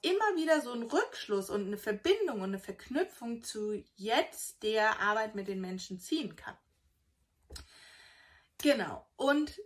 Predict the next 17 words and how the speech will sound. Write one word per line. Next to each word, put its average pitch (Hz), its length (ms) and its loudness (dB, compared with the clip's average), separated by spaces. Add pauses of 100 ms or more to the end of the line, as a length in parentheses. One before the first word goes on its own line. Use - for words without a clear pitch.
(200)
mein 269 240 4
Zyklus 202 500 -2
ging 233 180 -6
immer 254 340 -4
weiter 190 360 0
um 233 120 -4
das 240 200 -4
Thema 226 320 -6
Selbstwert, 180 480 -4
immer 220 200 -6
dieselbe 214 440 -2
Übung, 185 420 -6
immer 208 360 -6
wieder 196 240 -4
dieselben 185 520 -6
Bilder 240 460 0
und 196 280 -8